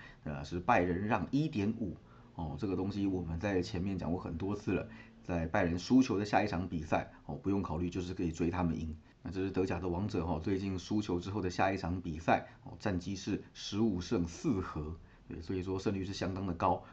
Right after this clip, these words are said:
哦，那差别就差在于赢多赢少而已。哦，那我们再仔细检查一下，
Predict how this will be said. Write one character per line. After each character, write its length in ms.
哦， 180
那 100
差 180
别 140
就 60
差 180
在 120
于 120
赢 220
多 180
赢 140
少 200
而 160
已。 140
哦， 160
那 100
我 140
们 80
再 200
仔 200
细 140
检 200
查 200
一 40
下， 220